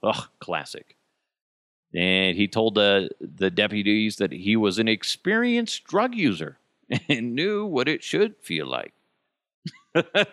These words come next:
"Listen, I'm a drug aficionado, okay? My, uh, my preferred drug is meth. I'm a high-class druggie." Fucking idiot. So the dumbass, Colucci,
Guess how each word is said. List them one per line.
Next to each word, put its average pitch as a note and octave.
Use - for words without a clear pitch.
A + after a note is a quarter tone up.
"Listen, A2
I'm D3
a D3
drug B2+
aficionado, A2
okay? D3
My, A#2
uh, G#2
my G#2
preferred G#2
drug F2
is D#2
meth. -
I'm A#2
a G#2
high-class B2
druggie." G2+
Fucking -
idiot. B1+
So -
the A#2+
dumbass, A2
Colucci, A2+